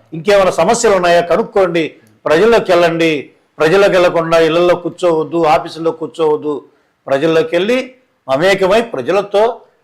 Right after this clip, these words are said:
ప్రజల చేత మనం ఎన్నుకోబడిన నాయకులం కాబట్టి ప్రజలకు సేవ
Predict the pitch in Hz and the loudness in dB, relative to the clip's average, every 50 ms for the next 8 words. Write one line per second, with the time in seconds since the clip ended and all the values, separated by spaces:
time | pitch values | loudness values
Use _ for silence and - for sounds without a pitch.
0 | _ _ - 131 139 147 190 190 185 190 - 208 220 240 233 269 254 247 240 220 | _ _ -6 -4 0 0 2 0 0 0 2 2 2 4 4 2 2 2 2 2
1 | 214 208 214 208 202 226 220 190 208 196 190 170 165 185 220 214 220 214 202 185 | 2 0 -2 -2 0 0 2 2 0 -2 0 0 2 2 2 2 0 -2 -2 0
2 | 196 185 170 165 175 175 170 156 - _ _ _ _ _ - 147 151 180 208 202 | 0 0 2 0 -2 -4 -4 -12 -14 _ _ _ _ _ -4 0 0 2 2 2
3 | 202 190 - 180 196 202 202 196 | 0 0 2 2 4 4 2 2